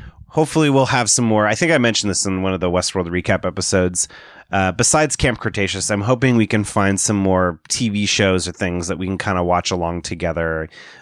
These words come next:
um, besides the original movies, 'cause I think it's really fun to kinda watch something together in real time for the first time. So hopefully something comes around.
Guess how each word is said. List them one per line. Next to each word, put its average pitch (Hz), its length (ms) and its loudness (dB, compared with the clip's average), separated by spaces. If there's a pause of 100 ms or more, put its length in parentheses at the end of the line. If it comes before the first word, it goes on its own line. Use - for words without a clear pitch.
(140)
um, 85 220 -4
besides 135 340 0
the 110 140 0
original 92 320 -4
movies, 76 400 -12
'cause 95 160 -6
I 92 80 -2
think 87 180 -8
it's 90 160 -8
really 87 160 -6
fun 82 300 -6
to 87 100 -10
kinda 85 220 -4
watch 82 280 -4
something 85 360 -4
together 87 340 -4
in 110 140 -2
real 139 160 4
time 98 260 0
for - 80 -10
the 87 100 -8
first - 280 -8
time. - 160 -8
So 95 140 -2
hopefully 104 260 0
something 90 420 -4 (420)
comes 92 300 -4
around. 87 520 -2